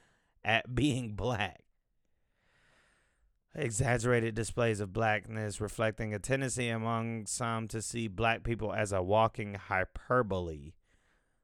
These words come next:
Yeah, I mean, sometimes people use it that way, but you know what, man? I'm trying to see how much I care about it, honestly. Because I, we already know, just, just what I just said, like,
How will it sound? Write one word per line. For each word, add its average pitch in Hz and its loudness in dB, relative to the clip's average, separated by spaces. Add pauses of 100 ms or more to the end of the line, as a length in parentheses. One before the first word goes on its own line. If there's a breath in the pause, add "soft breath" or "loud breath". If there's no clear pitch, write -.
(260)
Yeah, 285 8
I - 6
mean, 262 6
sometimes 202 6
people 160 4
use 139 6
it 123 0
that 123 6
way, 120 6
but 127 2
you 202 -4
know 175 6
what, 135 8
man? 127 4
I'm 208 0
trying 175 6
to 120 2
see 113 2
how 104 6
much 98 0
I 82 -4
care 82 -6
about 82 -2
it, - -6 (140)
honestly. 90 -4 (1400)
Because 104 6 (640)
I, 170 10
we 170 4
already 151 8
know, 131 6
just, 113 -2 (100)
just 175 4
what 185 4
I 170 6
just 160 2
said, 147 2
like, 117 -2